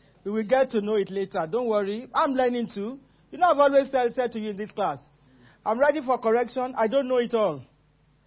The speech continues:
I'm reading, I'm studying, and I'm also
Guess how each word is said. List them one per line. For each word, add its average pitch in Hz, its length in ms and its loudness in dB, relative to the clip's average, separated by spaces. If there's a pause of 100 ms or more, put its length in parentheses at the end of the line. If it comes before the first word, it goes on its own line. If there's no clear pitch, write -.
(420)
I'm 214 200 -2
reading, 285 460 -4
I'm 208 160 -4
studying, 269 560 -2 (160)
and 208 160 -2
I'm 202 180 -4
also 247 600 2